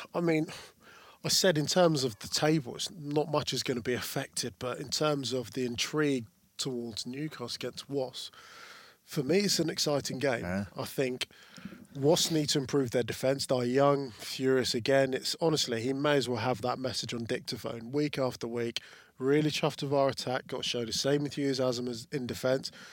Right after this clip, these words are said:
Speaker 1: Too soft.
Speaker 2: Yeah.
Speaker 1: New, um, Northampton opened 'em up, a team that playing for nothing, and that,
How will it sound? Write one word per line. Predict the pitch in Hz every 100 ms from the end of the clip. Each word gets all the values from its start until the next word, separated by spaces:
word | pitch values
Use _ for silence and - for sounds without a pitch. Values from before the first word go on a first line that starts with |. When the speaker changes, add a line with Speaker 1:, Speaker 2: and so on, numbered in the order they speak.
| - - -
Speaker 1:
Too | - 180
soft. | 175 208 190 - - - -
Speaker 2:
Yeah. | 156
Speaker 1:
New, | 175 185 -
um, | 139
Northampton | 139 156 151 175 160 - 156 147 - - - - -
opened | 185 175 151 123
'em | 123
up, | 143 - - -
a |
team | - 156 143
that | 127 -
playing | 135 135
for | 127
nothing, | 127 117 139 135
and |
that, | 131